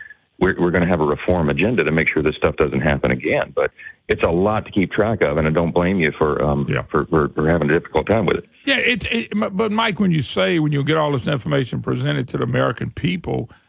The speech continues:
Speaker 2: does that mean whatever's been done, when nothing will be done about it, and we'll watch it next time? I mean, what does that mean to the American people?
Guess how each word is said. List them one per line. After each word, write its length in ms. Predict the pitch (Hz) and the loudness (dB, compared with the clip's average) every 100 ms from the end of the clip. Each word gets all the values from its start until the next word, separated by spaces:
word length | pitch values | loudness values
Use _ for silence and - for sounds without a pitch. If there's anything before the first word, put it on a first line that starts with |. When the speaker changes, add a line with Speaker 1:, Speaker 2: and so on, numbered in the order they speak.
| _ | _
Speaker 2:
does 140 | - 143 | -2 0
that 180 | 151 | 0
mean 300 | 160 156 156 | 0 0 2
whatever's 340 | 147 135 156 139 | 2 0 0 -2
been 240 | 135 131 | -2 -2
done, 360 | 120 143 156 147 | 0 0 0 -2
when 280 | 120 120 120 | -2 -4 -2
nothing 280 | 143 151 | -2 0
will 100 | 135 | -2
be 160 | 131 131 | -2 -2
done 300 | 139 131 160 | -2 -2 0
about 300 | 147 151 160 | 0 0 0
it, 120 | 165 | -2
and 180 | - 147 | -2 -2
we'll 220 | 135 117 | 0 0
watch 300 | 113 139 - | 0 -2 -2
it 80 | 139 | -2
next 300 | 80 139 - | -2 -2 -4
time? 340 | 156 160 - | -4 -2 -2
I 160 | - - | -4 -6
mean, 180 | 147 147 | -6 -4
what 100 | 160 | -2
does 120 | 170 | -2
that 160 | 156 135 | -2 0
mean 320 | 143 160 139 | 0 0 -2
to 100 | - | -2
the 60 | |
American 400 | 120 127 123 - | -2 0 -2 -4
people? 300 | 110 - - | -10 -12 -14